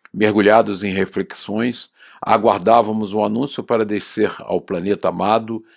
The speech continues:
e acender as luzes da esperança e da coragem, assim como a confiança em Deus e nos seus mensageiros,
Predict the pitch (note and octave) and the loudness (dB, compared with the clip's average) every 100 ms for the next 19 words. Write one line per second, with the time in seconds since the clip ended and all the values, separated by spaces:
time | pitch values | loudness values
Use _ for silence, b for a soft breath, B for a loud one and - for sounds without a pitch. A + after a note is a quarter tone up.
0 | b b b - G#2+ A2+ - A#2+ F#2 G#2+ | b b b 2 4 4 2 0 2 4
1 | G#2 F#2 F2 F#2+ A#2+ F#2 F#2 F2+ F#2 F#2+ | 4 0 -4 -2 -2 -2 -8 -4 -2 -2
2 | - F2+ G#2 A#2 - G2+ - E2+ E2+ - | -6 -6 -4 -6 -6 -6 -4 -4 -4 -10
3 | - _ _ _ _ _ b b b G2 | -18 _ _ _ _ _ b b b -4
4 | - B2+ C3 B2+ A#2 G#2+ - G#2 - A2+ | -2 -2 -2 -2 -4 -2 -6 -8 -4 -4
5 | A#2 A2 F2+ G#2 A#2 B2 - _ b b | -4 -6 -2 0 0 -2 -10 _ b b
6 | b G2+ G2+ - G#2+ G#2 F2 G2 - F#2 | b -6 -4 -2 -2 -2 -4 -8 -6 -6
7 | D#2+ D#2 - C#2 - | -6 -10 -12 -16 -20